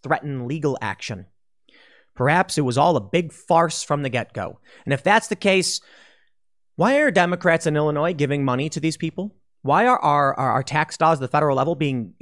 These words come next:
given to these people? Being diverted to the states? Man, I just,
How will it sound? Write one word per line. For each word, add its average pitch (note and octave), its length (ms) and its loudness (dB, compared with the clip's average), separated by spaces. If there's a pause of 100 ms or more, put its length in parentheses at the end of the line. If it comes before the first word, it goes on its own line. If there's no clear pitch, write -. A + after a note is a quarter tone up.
(140)
given D3+ 480 -2
to E3+ 140 -4
these F#3 220 -4
people? F#3+ 440 -8 (420)
Being D#3+ 280 0
diverted D#3 280 2
to D3 60 -4
the A#2+ 60 -8
states? - 560 -6 (1040)
Man, A#2 340 -8 (1120)
I F3 220 2
just, C3+ 420 -4